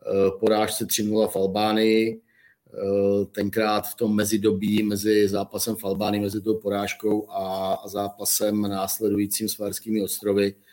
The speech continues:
ale i tenkrát, eh, Jaroslav Tvrdík řekl: „Ne, Jindřich Trpišovský k národnímu týmu nepůjde.“ Eh, tam se to řešilo, eh,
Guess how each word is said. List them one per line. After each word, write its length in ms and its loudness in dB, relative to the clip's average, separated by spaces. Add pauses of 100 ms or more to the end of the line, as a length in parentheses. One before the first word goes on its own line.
(300)
ale 560 0
i 80 -6
tenkrát, 760 0
eh, 640 0
Jaroslav 420 -2
Tvrdík 380 -8
řekl: 560 2
„Ne, 220 -2
Jindřich 280 -4
Trpišovský 760 -4
k 80 -14
národnímu 500 -4
týmu 260 -4
nepůjde.“ 580 0 (440)
Eh, 540 0
tam 180 -8
se 140 -4
to 140 -2
řešilo, 840 2
eh, 720 -4